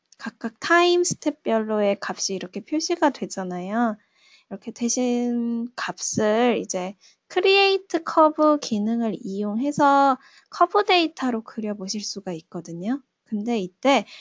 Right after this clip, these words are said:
라이브 링크 버튼을 클릭하고 만들어주시면은 이제 요 데이터와 이 커브 데이터가 서로 연동이 되게 돼요.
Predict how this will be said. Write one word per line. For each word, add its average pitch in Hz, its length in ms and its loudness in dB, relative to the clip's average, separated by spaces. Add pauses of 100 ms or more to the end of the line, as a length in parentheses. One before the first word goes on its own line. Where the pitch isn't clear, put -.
(200)
라이브 262 520 4
링크 233 480 0
버튼을 240 520 -4
클릭하고 311 1300 2
만들어주시면은 208 1600 -2 (540)
이제 208 360 -8
요 294 300 8
데이터와 254 1040 4
이 220 280 -2
커브 330 480 0
데이터가 269 680 -2
서로 285 320 -2
연동이 220 580 -4
되게 190 280 -10
돼요. 190 560 0